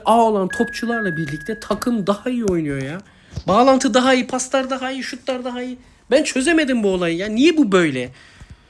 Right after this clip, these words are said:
Bakın göreceksiniz şimdi siz. Bak rakip üç bin yüz yirmi dört, biz üç bin yüz otuz üç. Kafa kafaya.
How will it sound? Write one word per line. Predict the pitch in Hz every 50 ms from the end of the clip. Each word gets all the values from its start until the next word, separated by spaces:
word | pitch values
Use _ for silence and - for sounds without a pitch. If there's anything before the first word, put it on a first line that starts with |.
| _ _ _ _ _ _ -
Bakın | 240 262 - 311 285
göreceksiniz | 247 247 254 262 247 285 285 - - 240 202 180 170
şimdi | - 165 156 143
siz. | 143 - - 151
Bak | 160 156 - -
rakip | 151 - - 269 - -
üç | - 254 - - -
bin | 247 240
yüz | 240 233 208
yirmi | 226 233 220 214
dört, | 214 233 240 233 -
biz | 254 233 214
üç | 233 220 - -
bin | - 233
yüz | 226 214 208 202
otuz | 214 208 - 170 160
üç. | 185 196 - -
Kafa | - - 262 254 262 233
kafaya. | - 170 147 - 127 127 170 214